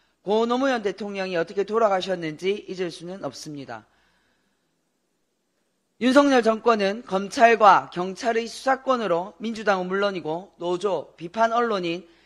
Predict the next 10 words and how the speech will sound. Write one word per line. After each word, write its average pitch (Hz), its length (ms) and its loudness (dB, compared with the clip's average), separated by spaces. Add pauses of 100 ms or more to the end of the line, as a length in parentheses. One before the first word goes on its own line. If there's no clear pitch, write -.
(120)
양심적 220 800 -2
공직자를 190 600 -4
옥죄고 196 640 -4 (240)
탄압하고 208 600 4
있습니다. 135 520 -8 (400)
방송과 233 580 6
언론 254 260 6
장악을 185 460 2
위해서 170 300 0
법위에 185 560 -2